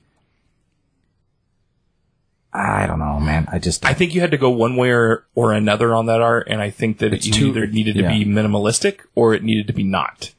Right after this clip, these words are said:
Speaker 2: And it's a mixture of
Speaker 1: There's
Speaker 2: both.
Speaker 1: too many sketchy lines
Speaker 2: Yes.
Speaker 1: in there that I hate.
Speaker 2: Yes.
Speaker 1: And it's like, it, and it's too,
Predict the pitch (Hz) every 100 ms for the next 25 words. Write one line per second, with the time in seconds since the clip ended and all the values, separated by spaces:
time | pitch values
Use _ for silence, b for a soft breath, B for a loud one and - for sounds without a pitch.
0 | - 117 107 - 104 104 - 104 92 -
1 | 87 147 135 113 - - - 107 90 90
2 | 90 80 87 87 82 82 - 82 - 110
3 | 95 - - 82 80 - 82 - _ _
4 | _ - - _ _ _ _ _ _ _
5 | _ - - 104 101 90 - - 151 139
6 | 135 131 127 123